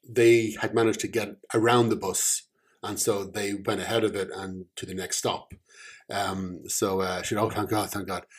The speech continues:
So we were chatting there right outside my house, um,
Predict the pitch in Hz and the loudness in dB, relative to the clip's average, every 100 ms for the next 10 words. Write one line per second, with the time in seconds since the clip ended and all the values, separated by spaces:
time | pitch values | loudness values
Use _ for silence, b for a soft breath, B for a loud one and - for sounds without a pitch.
0 | B B B B B - 117 107 104 101 | B B B B B 0 2 4 2 0
1 | 101 107 107 98 95 - 127 117 107 107 | 0 2 2 2 0 4 6 6 6 4
2 | 104 95 - 101 104 127 110 104 - 107 | 2 -2 -8 0 6 6 6 4 2 4
3 | 98 92 92 98 95 95 95 - 90 90 | 2 -4 -6 -4 -2 -2 -2 0 -2 0
4 | - - - _ - 90 90 87 87 85 | 0 0 -4 _ -6 -2 0 -2 -8 -10